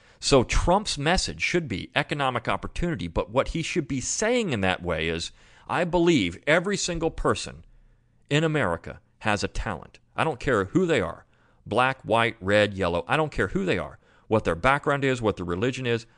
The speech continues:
I believe these people have talent, and I want to help them maximize that talent by reducing regulation and making it easier for you to achieve success.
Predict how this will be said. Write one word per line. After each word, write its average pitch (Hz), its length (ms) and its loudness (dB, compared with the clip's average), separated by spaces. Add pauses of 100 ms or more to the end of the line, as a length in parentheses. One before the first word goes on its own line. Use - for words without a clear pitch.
(120)
I 127 120 -2
believe 156 300 2
these 135 160 0
people 110 300 -4
have 92 140 -2
talent, 123 360 -2
and 98 100 -6
I 127 140 0
want 160 240 0
to 110 100 -6
help 117 280 -2
them 98 300 -2
maximize 120 720 0
that 104 240 0
talent 90 360 0
by 90 100 0
reducing 135 580 0
regulation 98 680 -2 (280)
and 85 100 -8
making 139 360 0
it - 140 -6
easier 180 500 4
for 147 160 -4
you 127 160 0
to 123 180 -4
achieve 104 380 -4
success. - 600 -10